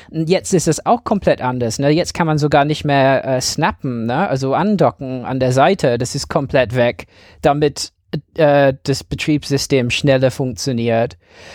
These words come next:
Und das ist mir trotzdem zu langsam im Vergleich zur P S vier. Aber, ich mein, äh, äh,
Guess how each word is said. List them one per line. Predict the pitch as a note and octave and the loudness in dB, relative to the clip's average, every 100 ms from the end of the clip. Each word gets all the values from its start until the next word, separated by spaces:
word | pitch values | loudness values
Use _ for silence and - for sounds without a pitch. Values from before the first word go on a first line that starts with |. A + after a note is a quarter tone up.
| - - - | -20 -20 0
Und | C#3+ D#3 | 2 4
das | E3 | 2
ist | E3+ | 2
mir | D#3 | 2
trotzdem | - F#3+ - G3 D3+ | 2 0 0 0 0
zu | - | 0
langsam | C3 A#2+ B2 A#2+ A#2 | 2 2 2 0 0
im | A#2+ A#2+ | -2 -2
Vergleich | D3 B2 A#2 - | 0 2 0 -2
zur | B2+ | -8
P | - C3 | -2 -2
S | A#2 | -2
vier. | - B2 B2 B2+ - - _ _ _ _ _ - - | -2 0 0 -2 -14 -20 _ _ _ _ _ -16 0
Aber, | D3 C#3 C#3 C3+ - _ | 2 4 2 2 -6 _
ich | D3+ | 2
mein, | D3 C#3 C3+ - _ _ | 2 2 -2 -8 _ _
äh, | D3+ C3+ B2 | 2 2 0
äh, | - A#2 B2+ | -4 -6 -6